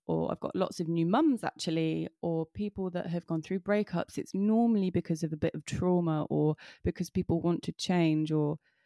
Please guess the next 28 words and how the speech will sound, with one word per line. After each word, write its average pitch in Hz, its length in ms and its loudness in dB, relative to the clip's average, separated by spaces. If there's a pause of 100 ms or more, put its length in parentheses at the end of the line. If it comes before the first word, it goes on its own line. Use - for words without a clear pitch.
(240)
they 170 420 0
are 170 140 2
ready 170 520 0
to - 120 -6
let 165 240 0
go 160 300 4
of, 151 180 2 (540)
of 170 100 2
any 175 220 0
insecurities. - 1040 -4 (1120)
But 185 100 0
they're 185 160 2
women 202 320 2
who 185 160 2
really 180 480 0 (540)
want 175 540 -2 (340)
to 175 160 -4
start - 720 -2 (1300)
letting 202 320 0
the 180 120 -2
world 175 200 0
know 175 140 -2
who 170 200 0
they 175 160 0
are. 190 380 2
And, 165 140 -4 (720)
you 214 100 0
know, 196 160 2